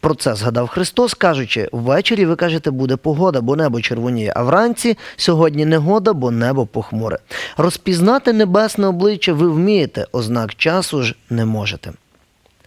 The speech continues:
Досліджуючи за допомогою спеціальних приладів різні явища в атмосфері, вчені навчилися передбачати погоду.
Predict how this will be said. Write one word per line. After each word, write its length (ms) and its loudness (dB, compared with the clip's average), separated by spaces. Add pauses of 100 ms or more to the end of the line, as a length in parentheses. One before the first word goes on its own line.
(680)
Досліджуючи 760 2
за 100 2
допомогою 500 0
спеціальних 640 0
приладів 500 0
різні 280 0
явища 400 2
в 160 0
атмосфері, 540 2
вчені 380 2
навчилися 520 0
передбачати 720 -2
погоду. 400 -6